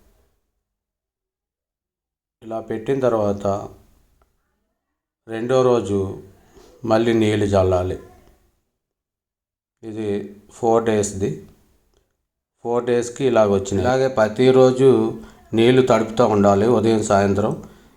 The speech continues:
ఇది ట్వంటీ ఫైవ్ డేస్కి ఇంత హైట్ వచ్చిందండి. ఒక ఎనిమిది తొమ్మిది ఇంచీలు హైట్ వచ్చింది. ఇప్పుడు మనం హార్వెస్టింగ్ చేసేసుకోవాలి, లేకపోతే పువ్వులు వచ్చేస్తాయి. ఇది, ఆ, కొయ్య తోటకూర. నేను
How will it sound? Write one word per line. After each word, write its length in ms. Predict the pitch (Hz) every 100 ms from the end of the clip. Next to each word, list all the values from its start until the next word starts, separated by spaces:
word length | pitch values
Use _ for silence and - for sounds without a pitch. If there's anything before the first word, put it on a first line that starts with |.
| -
ఇది 180 | 120 131
ట్వంటీ 400 | 127 123 127 139
ఫైవ్ 280 | 139 135 131
డేస్కి 400 | 131 131 - 135
ఇంత 280 | 120 120 113
హైట్ 220 | 110 113
వచ్చిందండి. 720 | 107 - 101 101 98 147 - - _ _ _ _ _ _ _ -
ఒక 180 | 104 104
ఎనిమిది 580 | 110 110 117 113 123 120
తొమ్మిది 380 | 123 113 117
ఇంచీలు 360 | 113 113 123 113
హైట్ 280 | 101 104 107
వచ్చింది. 420 | 101 - 95 101
ఇప్పుడు 240 | 147 120
మనం 260 | 113 110 110
హార్వెస్టింగ్ 680 | 101 104 110 110 117 107 104
చేసేసుకోవాలి, 800 | 98 104 98 - 92 92 95 156 - - _ -
లేకపోతే 320 | 101 104 107 104
పువ్వులు 320 | 107 107 110
వచ్చేస్తాయి. 680 | 104 - 101 - 92 110 151 - - - _ _ _ _ 117
ఇది, 540 | 113 127 117 104 - 120
ఆ, 340 | 107 107 104
కొయ్య 180 | 107 113
తోటకూర. 520 | 117 131 131 117 104 101 104 - -
నేను 280 | 117 120 123